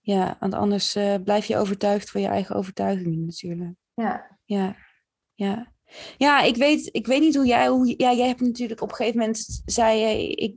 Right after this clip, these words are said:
Speaker 1: ik ben er, ik ben er, ben je na je burn-out nog terug in loondienst geweest? Of ben je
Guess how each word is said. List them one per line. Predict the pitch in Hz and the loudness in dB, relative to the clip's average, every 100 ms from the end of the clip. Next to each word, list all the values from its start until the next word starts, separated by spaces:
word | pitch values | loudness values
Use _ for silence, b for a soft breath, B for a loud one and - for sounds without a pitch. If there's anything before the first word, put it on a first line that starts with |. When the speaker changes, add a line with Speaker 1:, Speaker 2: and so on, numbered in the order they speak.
| - | -6
Speaker 1:
ik | 226 - | -6 -2
ben | 214 220 | 0 2
er, | 220 208 - | 4 2 -2
ik | 185 | -4
ben | 202 | -2
er, | 208 196 | -2 -4
ben | 196 | 0
je | 240 | 2
na | 277 | 4
je | 285 277 | 4 2
burn-out | 254 285 277 | 2 2 2
nog | 254 247 | 2 -2
terug | - 254 311 | -2 -2 2
in | 370 | 2
loondienst | 381 403 381 381 - | 2 2 0 -2 -2
geweest? | 339 349 440 427 - - - b b b b b | 0 2 2 0 -4 -12 -20 b b b b b
Of | - | -4
ben | 262 | 0
je | 254 | 4